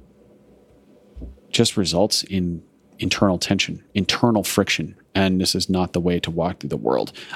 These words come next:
I'm not saying that every time you disagree with everyone, you have to go yell at them. That's not how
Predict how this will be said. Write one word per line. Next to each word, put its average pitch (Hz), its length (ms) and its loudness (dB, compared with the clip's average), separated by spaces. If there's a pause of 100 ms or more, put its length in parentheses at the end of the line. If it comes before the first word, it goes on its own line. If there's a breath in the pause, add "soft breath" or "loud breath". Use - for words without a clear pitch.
I'm 120 80 4
not 143 120 2
saying 143 240 4
that 107 100 4
every 117 180 4
time 110 260 4
you 101 60 4
disagree 104 340 4
with 95 140 4
everyone, 101 320 4
you 90 80 -2
have 95 160 -2
to 87 80 -2
go 92 120 4
yell 92 300 2
at 82 160 -4
them. 117 300 -6
That's - 520 0
not 95 440 0
how 92 720 0